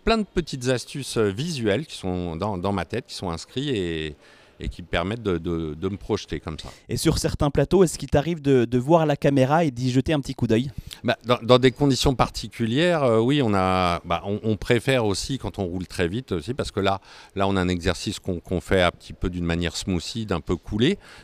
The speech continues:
Speaker 1: mais on peut avoir de, de, euh, justement des tournages où on, vraiment on en voit de, on en voit beaucoup, euh,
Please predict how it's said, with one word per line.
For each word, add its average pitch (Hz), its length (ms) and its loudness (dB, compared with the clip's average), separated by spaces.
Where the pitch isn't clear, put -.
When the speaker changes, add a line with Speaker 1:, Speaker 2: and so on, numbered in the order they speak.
Speaker 1:
mais 98 120 0
on 90 140 -2
peut 107 180 0
avoir 95 260 2
de, 95 120 -2
de, 80 160 -18
euh, 90 240 0
justement 82 400 -4
des 92 120 0
tournages 87 420 -2
où 80 280 -8
on, 78 200 -6
vraiment 87 320 -4
on 92 80 -2
en 80 100 -2
voit 85 200 -2
de, 78 100 -6
on 73 180 -6
en 80 100 -6
voit 78 140 -6
beaucoup, 82 460 -6
euh, 67 40 -8